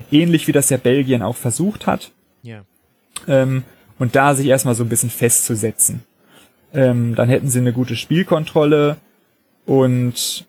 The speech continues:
Speaker 1: müssten dann schauen, was sie im Angriffsdrittel machen. Gegen England haben sie ja dann irgendwann angefangen, sehr viel auch mit, mit Flanken und Strafraumpräsenz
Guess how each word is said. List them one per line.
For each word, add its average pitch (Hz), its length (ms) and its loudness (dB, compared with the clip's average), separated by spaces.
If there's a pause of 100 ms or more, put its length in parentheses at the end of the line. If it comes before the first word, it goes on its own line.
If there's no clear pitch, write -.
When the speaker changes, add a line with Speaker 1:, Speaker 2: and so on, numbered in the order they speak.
(140)
Speaker 1:
müssten 143 340 0
dann 127 160 2
schauen, 127 340 2
was 123 140 2
sie 135 80 2
im 123 120 0
Angriffsdrittel 120 600 -2
machen. 113 400 -6
Gegen 131 220 0
England 175 480 0
haben 165 160 2
sie 151 80 2
ja 147 60 4
dann 135 180 0
irgendwann 143 340 0
angefangen, 127 500 0
sehr 131 380 4
viel 151 420 0
auch 117 240 0
mit, 123 400 -4
mit 120 220 -4
Flanken 165 720 -2
und 120 140 -4
Strafraumpräsenz 151 1400 0